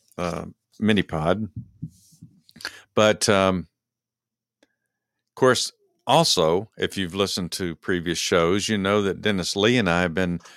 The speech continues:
uh, running a contest, or we started running a contest about a month ago, uh, giving away copies of Mark's, uh, book as the prize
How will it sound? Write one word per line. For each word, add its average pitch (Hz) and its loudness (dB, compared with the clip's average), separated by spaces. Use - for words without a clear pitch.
uh, 92 -2
running 95 0
a 71 -10
contest, 90 -2
or 87 2
we 90 0
started 127 2
running 85 -4
a 85 -8
contest 87 -4
about 95 -2
a 87 -2
month 117 0
ago, 82 0
uh, 90 0
giving 120 2
away 98 4
copies 92 -2
of 95 0
Mark's, 95 -2
uh, 92 -8
book - 0
as 101 0
the 98 -6
prize - -4